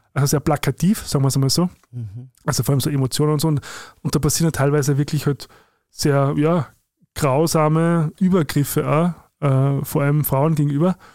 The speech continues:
Speaker 2: Mhm.
Speaker 1: Ähm, und dann gibt's wieder so Musical-Nummern dazwischen. Und das war so am Anfang ein bisschen kurz, äh, komisch, ähm, da reinzukommen. Wenn man's dann aber sozusagen als Musical-Interpretation liest, fand ich's dann aber doch sehr, also unterhaltsam klingt jetzt fast ein bisschen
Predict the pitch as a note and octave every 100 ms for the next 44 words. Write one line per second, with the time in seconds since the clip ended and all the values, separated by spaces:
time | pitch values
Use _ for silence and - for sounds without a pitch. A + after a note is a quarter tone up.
0 | _ - - A#2 A2 C#3+ D3 F#3 D3 D3
1 | C3+ C#3+ D3+ C#3+ C#3 D#3 D3 C3+ C#3+ C#3+
2 | C#3+ E3 - F#3 F3+ C#3 C#3+ D3 D#3 D#3
3 | D#3 G3 F#3+ F#3 G3+ G3+ - - _ _
4 | _ _ _ G3 - - D4+ G3 E3+ _
5 | _ - D#3+ A3 B3+ - - - F4+ D#3+
6 | D#3+ E3 E3 C#3+ C#3+ D#3 F#3+ - F3 G3
7 | F#3 - - - - D3+ E3+ - F3+ E3
8 | D#3+ D#3 D#3+ D#3 - D3 F3 F3+ F#3+ F#3
9 | F#3+ - _ _ - D3+ D#3 D3+ D3+ D3
10 | - D3 B2+ D3+ F3+ - - - - _
11 | - D3+ D#3+ E3 D3+ D3 C#3 D#3 - -
12 | D3 D3+ C#3 _ _ _ _ _ A#2+ -
13 | D3+ B2 C#3+ - C#3+ D#3 D#3 - C#3+ -
14 | B2+ B2 C3+